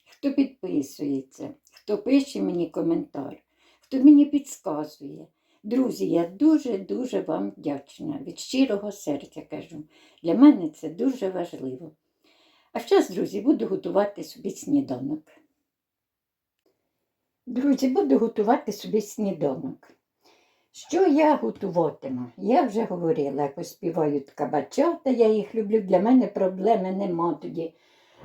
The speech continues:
Що готувати на сніданок?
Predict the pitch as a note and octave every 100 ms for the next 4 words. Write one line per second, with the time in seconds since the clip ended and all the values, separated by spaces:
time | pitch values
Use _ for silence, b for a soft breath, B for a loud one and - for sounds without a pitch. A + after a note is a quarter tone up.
0 | b - - B3+ C#4+ A#3+ B3 B3+ A3+ A#3
1 | A3+ A3 G#3+ G3+ - G#3 G3+ F#3+ F#3 F#3+
2 | F#3